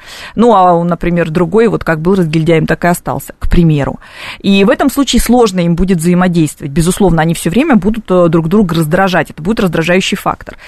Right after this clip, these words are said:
С кем, м, п-, проще? Э, с, с разгильдяем, я считаю, что проще. А перфекционизм, он, э, перфекционист, это всё-таки, смотрите, он бывает там нескольких видов, так, небольшой ликбез,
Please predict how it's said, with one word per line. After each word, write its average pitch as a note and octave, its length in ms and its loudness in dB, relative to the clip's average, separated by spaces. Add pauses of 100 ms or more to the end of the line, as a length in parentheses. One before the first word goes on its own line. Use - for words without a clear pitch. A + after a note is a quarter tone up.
(140)
С - 80 -16
кем, D#4 260 0 (140)
м, G3+ 220 4
п-, F#3 100 -2
проще? G3 720 0 (260)
Э, E3+ 240 2
с, - 160 -8
с F#3+ 360 2
разгильдяем, A3 560 0
я D3+ 100 -4
считаю, D#3+ 380 -4
что - 160 -10
проще. - 520 -10 (380)
А E3+ 320 2
перфекционизм, A3+ 800 2
он, G#3+ 180 4
э, F#3 220 2
перфекционист, - 680 0
это F#3 180 -2
всё-таки, A3+ 420 0
смотрите, G3+ 480 0
он B3 180 4
бывает G#3 280 2
там F#3+ 120 2
нескольких F#3+ 480 -2
видов, F3+ 280 -2
так, - 160 -10
небольшой E3+ 400 0
ликбез, E3+ 380 0